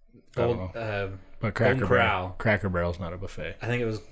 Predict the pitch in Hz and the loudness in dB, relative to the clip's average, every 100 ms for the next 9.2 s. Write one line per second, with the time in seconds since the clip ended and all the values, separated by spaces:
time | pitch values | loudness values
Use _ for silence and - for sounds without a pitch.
0 | - - 131 117 117 117 113 113 98 107 | -20 -18 -6 -2 -2 0 -2 -2 -2 -2
1 | 104 107 110 110 - - - - _ - | 0 0 -2 -4 -10 -20 -20 -20 _ -8
2 | 135 117 107 95 110 123 - 85 - 95 | -2 2 2 4 4 4 2 -4 -4 -8
3 | 80 85 - - - - - - - - | -8 -10 -14 -20 -16 -16 -16 -18 -20 -20
4 | - - - - - 143 104 113 147 151 | -20 -20 -18 -2 2 2 4 6 6 6
5 | 143 143 127 120 113 117 - 104 - 123 | 6 4 6 4 4 2 2 -4 -2 -2
6 | 107 107 107 - 120 113 117 113 113 113 | 0 -2 -4 -2 -4 -4 -2 2 2 0
7 | - 110 98 95 90 95 101 107 101 98 | 0 0 0 -2 -2 -4 -2 -6 -2 -2
8 | 101 - 95 98 98 95 - 92 98 98 | -2 -6 -8 -4 -4 -4 -4 -2 0 0
9 | 98 | -2